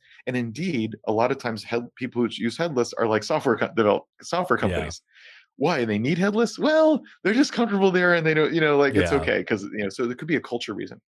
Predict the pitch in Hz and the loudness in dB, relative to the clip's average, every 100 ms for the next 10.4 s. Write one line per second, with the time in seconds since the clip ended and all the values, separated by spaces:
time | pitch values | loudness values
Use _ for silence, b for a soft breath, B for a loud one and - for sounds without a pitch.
0 | _ _ - 139 139 156 233 226 - 123 | _ _ -14 -4 -2 -2 -2 -4 -6 -6
1 | 127 147 95 90 104 101 - 113 117 - | -2 -2 -2 -6 -12 -8 -4 -4 -4 -10
2 | - - - 101 120 117 110 104 104 - | -14 -14 -14 -4 -4 -2 -4 -4 -4 -4
3 | 110 104 98 - - _ - 107 101 98 | -6 -6 -8 -10 -20 _ -10 -6 -4 -2
4 | 98 - - - - _ _ _ _ _ | -6 -8 -14 -14 -20 _ _ _ _ _
5 | _ 107 110 123 196 240 143 113 - 104 | _ -8 -2 -2 -2 -2 0 0 -2 -4
6 | 104 - _ b b b 190 196 123 - | -4 -14 _ b b b -6 -2 -2 -2
7 | 208 214 156 151 - 104 95 87 _ _ | -4 -4 -4 -6 -4 -2 -2 -6 _ _
8 | - 127 127 165 - - 101 117 139 139 | -14 -2 0 0 -6 -18 -4 -2 -2 -4
9 | 135 _ _ 127 123 117 120 127 117 101 | -10 _ _ -8 -6 -4 -2 -2 -2 2
10 | 104 - - | 2 2 -4